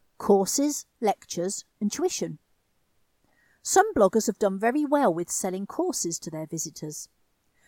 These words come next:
There are a variety of ways to do this, and I'd recommend a bit of research to find out which would best suit your niche, blog, and personality. You could offer a one-off event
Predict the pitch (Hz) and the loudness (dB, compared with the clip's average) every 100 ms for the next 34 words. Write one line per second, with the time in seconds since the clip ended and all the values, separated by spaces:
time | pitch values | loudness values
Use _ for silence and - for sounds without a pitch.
0 | _ - 277 285 269 262 262 311 427 262 | _ 4 8 10 10 6 4 4 4 0
1 | - 190 190 233 233 170 165 - 254 262 | 0 -2 0 0 0 -2 -8 -4 0 0
2 | 160 151 - - _ _ _ - 330 311 | -2 -6 -8 -10 _ _ _ -2 0 2
3 | 302 277 220 202 196 202 214 - 320 196 | 2 2 2 0 -2 -4 -4 4 4 4
4 | - 202 196 190 180 170 170 - 196 - | 0 -6 -4 -2 -2 -2 -4 -6 -6 -4
5 | 160 - 156 - 208 247 240 165 208 - | -6 -4 -6 0 4 6 4 -2 -6 -10
6 | - _ _ 196 170 196 - _ - 170 | -14 _ _ 0 2 2 -2 _ -12 -10
7 | 156 - 151 - 190 214 196 - 147 - | -10 -8 -8 -6 -6 -4 -4 -6 -14 -18
8 | _ _ _ _ _ _ _ _ _ _ | _ _ _ _ _ _ _ _ _ _
9 | _ _ - 262 - 508 - - - 214 | _ _ 0 2 6 8 8 6 4 4
10 | 254 233 208 214 - 185 175 - 226 202 | 4 2 4 2 2 0 -2 -2 -4 2
11 | 247 151 - | 2 0 -10